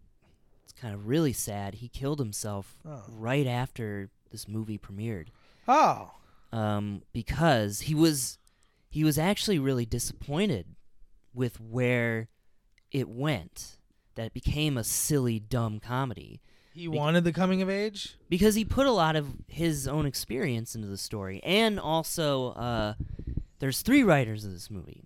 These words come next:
Speaker 1: There's Harold Ramis, who I think mo-, wrote most of the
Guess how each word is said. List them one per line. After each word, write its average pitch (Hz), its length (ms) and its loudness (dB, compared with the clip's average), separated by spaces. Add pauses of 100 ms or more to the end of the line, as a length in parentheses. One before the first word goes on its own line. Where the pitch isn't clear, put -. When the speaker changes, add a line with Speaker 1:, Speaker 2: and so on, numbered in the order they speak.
(120)
Speaker 1:
There's 101 200 -10
Harold 156 340 6
Ramis, 123 640 -4 (340)
who 123 100 0
I 120 80 0
think 156 280 -2
mo-, 139 280 -2
wrote 123 280 0
most 117 400 -8
of 104 160 -10
the 104 280 -6